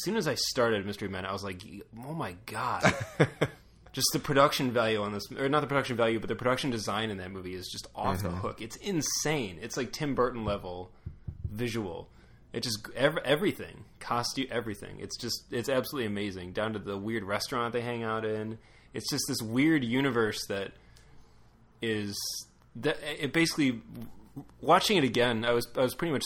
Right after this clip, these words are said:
Speaker 1: spitballing on my, on my theory of Mystery Men versus Kick-Ass two, why, why I didn't like Kick-Ass two and Kick-Ass one, basically. Well, I was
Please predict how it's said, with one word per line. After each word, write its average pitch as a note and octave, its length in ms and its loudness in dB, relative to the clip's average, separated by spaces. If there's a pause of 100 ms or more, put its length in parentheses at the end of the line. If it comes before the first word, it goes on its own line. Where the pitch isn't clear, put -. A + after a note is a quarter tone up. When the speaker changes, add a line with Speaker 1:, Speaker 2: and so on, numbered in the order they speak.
Speaker 1:
spitballing G#2+ 460 0
on G2 60 -4
my, F#2+ 180 -2
on G2+ 80 -4
my G2 120 -4
theory G2+ 520 -4
of F#2+ 320 -6
Mystery G#2+ 300 -2
Men F#2+ 200 -6
versus G2 320 -6
Kick-Ass F#2+ 360 -6
two, G2+ 160 -4
why, G#2 280 2
why A2 220 0
I G#2 60 0
didn't F#2+ 180 -6
like G2 140 -6
Kick-Ass F2 400 -10
two F#2 260 -6
and G2 140 -10
Kick-Ass F#2 320 -8
one, G2 300 -8
basically. F#2+ 540 -8 (420)
Well, A#2 120 2
I A2 40 4
was A2 160 0